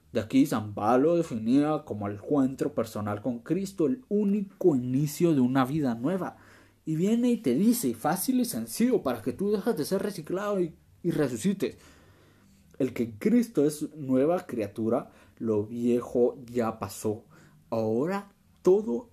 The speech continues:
es nuevo. Esta es la palabra que yo te quiero dejar el día de hoy, que tú puedas entender. Estoy poniendo mi inteligencia,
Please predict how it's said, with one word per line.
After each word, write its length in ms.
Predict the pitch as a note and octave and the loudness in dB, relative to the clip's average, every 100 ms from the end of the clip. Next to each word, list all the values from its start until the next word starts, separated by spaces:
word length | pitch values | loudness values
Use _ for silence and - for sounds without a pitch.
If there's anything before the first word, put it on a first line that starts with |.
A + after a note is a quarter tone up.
| _ | _
es 360 | D#3 E3 - - | -4 -2 -4 -10
nuevo. 460 | C#3+ D#3 D3 - - - - _ - - - - | -6 -4 -4 -6 -14 -20 -20 _ -20 -20 -20 -8
Esta 220 | - - | -8 -2
es 40 | G3+ | -2
la 80 | F3+ | 0
palabra 320 | A#2 B2+ D3+ | 0 0 0
que 80 | C3+ | -4
yo 60 | |
te 80 | C#3+ | -8
quiero 200 | C#3+ C#3+ | -6 -4
dejar 380 | A#2 - B2+ C3+ | -4 -4 -6 -6
el 140 | B2 | -8
día 240 | B2 D3 D3+ | -6 -4 -4
de 180 | A#2+ A2+ | -4 -4
hoy, 120 | A2+ | -4
que 100 | A#2+ | -8
tú 160 | - B2 | -10 -8
puedas 300 | C#3+ D3 D#3 | -6 -6 -8
entender. 580 | B2 A2 A2+ B2 B2 - - - - _ _ | -8 -6 -4 -4 -6 -10 -18 -18 -20 _ _
Estoy 220 | - - | -6 -2
poniendo 360 | C3+ F3 F3 F3 | 0 0 0 -2
mi 140 | F3 | -2
inteligencia, 800 | D#3 C#3 A2+ G2+ C3 B2+ D#3 D3+ | -4 -4 -6 -4 -4 -4 -6 -8